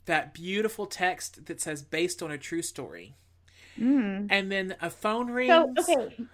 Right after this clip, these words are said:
Speaker 1: Huh.
Speaker 2: Based on a true story versus inspired by versus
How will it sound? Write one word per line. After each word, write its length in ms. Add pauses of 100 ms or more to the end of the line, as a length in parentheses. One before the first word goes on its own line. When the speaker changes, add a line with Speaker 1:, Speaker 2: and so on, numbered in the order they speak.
(140)
Speaker 1:
Huh. 60 (160)
Speaker 2:
Based 220
on 80
a 60
true 160
story 340
versus 840 (360)
inspired 460
by 380
versus 1000